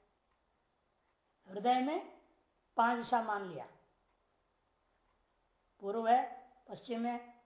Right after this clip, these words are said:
उत्तर है, दक्षिण है, ऊर्ध्व है। इस दिशा के द्वारपाल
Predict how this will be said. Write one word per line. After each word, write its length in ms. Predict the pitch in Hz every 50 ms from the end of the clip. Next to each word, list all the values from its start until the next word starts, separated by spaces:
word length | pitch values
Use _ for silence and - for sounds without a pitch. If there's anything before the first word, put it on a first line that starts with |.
| _ -
उत्तर 320 | 202 - - - 226 220
है, 440 | 220 226 233 233 - - - - _ -
दक्षिण 360 | 185 214 208 208 - 240 202 208
है, 300 | 214 240 - - - _ -
ऊर्ध्व 280 | 262 220 190 151 -
है। 80 | - - _ _ _ _ _ _ _ _ _ _ _ _ _ _ _ _ _ _ _ _ -
इस 120 | 240 196 165
दिशा 360 | 165 208 - - 285 302 311
के 120 | - 320
द्वारपाल 600 | - 190 220 233 226 226 220 - - 190 - -